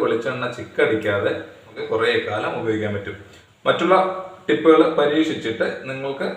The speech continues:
യൂസ്ഫുൾ ആയി തോന്നിയില്ലെങ്കിൽ ഇനി മുതൽ എന്തായാലും ഈ ഒരു ടിപ്പ് ഒന്ന് ട്രൈ ചെയ്ത് നോക്കുക കേട്ടോ. ചെറിയൊരു കഷ്ണം വാഴയില മാത്രം ഇട്ട് വെച്ചാൽ മതി. വെളിച്ചെണ്ണ ഉപയോഗിക്കുമ്പോൾ മറ്റൊരു മെയിൻ പ്രശ്നം ഉണ്ടാവുന്നത്,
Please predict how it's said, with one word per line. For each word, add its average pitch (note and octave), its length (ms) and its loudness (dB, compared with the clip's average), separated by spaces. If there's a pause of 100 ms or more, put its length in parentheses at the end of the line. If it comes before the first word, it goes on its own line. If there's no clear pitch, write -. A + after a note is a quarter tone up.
(280)
യൂസ്ഫുൾ D3+ 320 -4
ആയി D3 140 6
തോന്നിയില്ലെങ്കിൽ B2 540 2 (240)
ഇനി G3 180 -2
മുതൽ B2 240 2
എന്തായാലും A#2 460 2 (800)
ഈ - 100 0
ഒരു - 160 6
ടിപ്പ് G2 220 -4 (140)
ഒന്ന് B2+ 180 -6
ട്രൈ A2+ 180 2
ചെയ്ത് A2+ 180 0
നോക്കുക G2+ 200 0
കേട്ടോ. G2+ 180 -4 (160)
ചെറിയൊരു C#3 460 0
കഷ്ണം C3+ 220 -6 (100)
വാഴയില B2 280 2 (120)
മാത്രം B2 260 -2
ഇട്ട് B2+ 140 -6
വെച്ചാൽ B2 260 -2
മതി. A#2 160 -2 (800)
വെളിച്ചെണ്ണ E3 360 4
ഉപയോഗിക്കുമ്പോൾ D3+ 420 6 (120)
മറ്റൊരു G3+ 340 2 (120)
മെയിൻ D3+ 220 0
പ്രശ്നം E3 260 -4
ഉണ്ടാവുന്നത്, A2 420 0